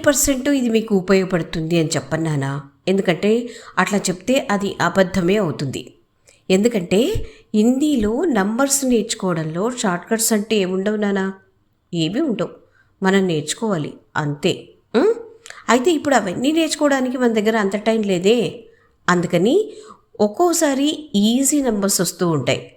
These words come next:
అంటే రౌండ్ ఫిగర్స్‌తో ఎగ్జామ్‌లో. అట్లాంటి నంబర్స్ కూడా మనము ఒక్కోసారి రాయలేకపోతూ ఉంటారు కొంతమంది, అందరూ కాదు. ఓకే, అట్లాంటి వాళ్లకు ఇప్పుడు నేను చెప్పబోయేటువంటి ట్రిక్ ఏదైతే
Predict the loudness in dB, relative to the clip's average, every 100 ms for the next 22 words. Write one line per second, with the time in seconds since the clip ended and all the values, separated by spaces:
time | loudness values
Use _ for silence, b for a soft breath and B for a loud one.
0 | -4 0 0 0 0 -2 -4 0 0 0
1 | -4 -6 -4 -4 0 2 2 0 -6 -12
2 | B B B -2 -2 0 0 0 0 0
3 | 0 -2 -4 -2 0 2 0 0 0 0
4 | 0 -4 B B 0 0 0 0 2 2
5 | -2 -4 0 2 4 2 0 0 -2 -4
6 | -4 -2 -2 -2 -4 -12 0 2 2 2
7 | 0 -2 -4 -4 0 0 0 -2 -4 -10
8 | -16 _ -8 0 0 -2 B B 0 0
9 | 0 0 0 0 0 2 2 0 0 -4
10 | -6 B B B -2 2 2 2 0 0
11 | -2 -2 -4 0 2 2 -2 -2 0 -2
12 | -2 -4 -2 0 0 0 -2 -2 -2